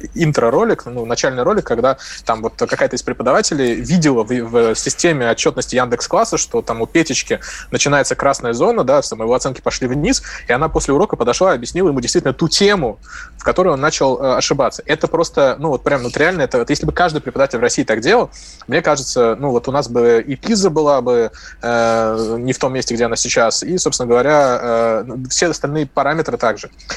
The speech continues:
Просто проблема, мне кажется, сейчас в другом, что, э, одно дело то, что происходит в учительской, да, и там индивидуальный подход, но проблема, э, в том, в смысле, проблема в том, что никто это не измеряет. Вот нету системы измерения сейчас в стране,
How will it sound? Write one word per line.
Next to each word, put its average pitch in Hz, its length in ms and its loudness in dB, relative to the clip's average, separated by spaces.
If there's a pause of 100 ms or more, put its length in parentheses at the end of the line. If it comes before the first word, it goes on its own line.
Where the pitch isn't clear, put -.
(140)
Просто 160 200 0
проблема, 175 380 0
мне 190 140 0
кажется, - 220 -2
сейчас 131 180 -2
в - 20 -8
другом, 143 320 0
что, 110 400 0
э, 117 280 2
одно 165 280 -2
дело 156 340 2
то, 151 120 -2
что - 140 -8
происходит 160 320 -2
в - 40 -6
учительской, 113 600 -2
да, 143 220 4
и 117 60 2
там 107 180 -6
индивидуальный 117 360 -2
подход, 233 400 -2 (380)
но 143 120 0
проблема, 160 520 0
э, 127 340 0
в - 80 -16 (100)
том, 147 140 0
в 135 40 -4
смысле, 127 300 0
проблема 160 380 -2
в - 20 -12
том, 175 120 -2
что - 120 -6
никто 139 180 -2
это 151 140 0
не 135 100 -2
измеряет. 127 500 0
Вот 127 120 -8
нету 208 180 2
системы 151 360 0
измерения 160 360 0
сейчас - 260 0
в - 40 -2
стране, 143 640 0